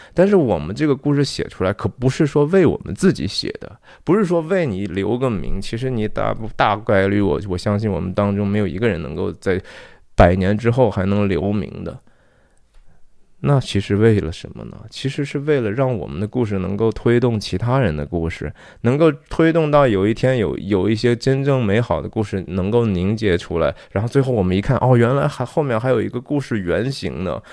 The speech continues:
再回头看，其实，哦，我们原来都是为了那个故事原型而活呀。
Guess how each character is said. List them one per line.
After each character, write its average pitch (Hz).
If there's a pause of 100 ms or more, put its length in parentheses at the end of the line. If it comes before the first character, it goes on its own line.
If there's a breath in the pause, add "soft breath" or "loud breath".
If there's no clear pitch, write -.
(120 loud breath)
再 208
回 135
头 139
看， 135
其 120
实， 131
哦， 156
我 117
们 131
原 135
来 160 (180)
都 311
是 220 (100)
为 147
了 107
那 110
个 95
故 104
事 92
原 80
型 85
而 67
活 -
呀。 -